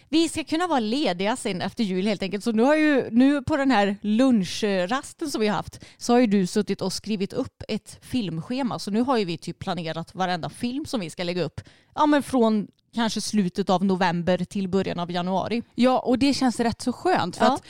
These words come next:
Speaker 2: då kan ju vi faktiskt ta två, tre veckor lite mer halvlediga.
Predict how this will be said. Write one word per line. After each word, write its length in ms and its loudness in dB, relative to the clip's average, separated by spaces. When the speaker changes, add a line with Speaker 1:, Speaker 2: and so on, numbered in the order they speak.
Speaker 2:
då 120 2
kan 160 2
ju 60 4
vi 120 2
faktiskt 340 -2
ta 400 6
två, 220 4
tre 160 0
veckor 420 2
lite 720 -2
mer 400 0
halvlediga. 600 0